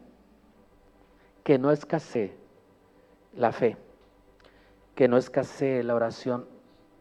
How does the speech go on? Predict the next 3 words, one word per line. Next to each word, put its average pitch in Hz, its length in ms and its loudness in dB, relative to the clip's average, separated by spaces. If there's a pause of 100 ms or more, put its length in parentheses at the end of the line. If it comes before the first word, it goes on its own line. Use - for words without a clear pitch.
(380)
redoble 190 440 4
esfuerzos. 190 720 0 (1600)
Haz - 320 0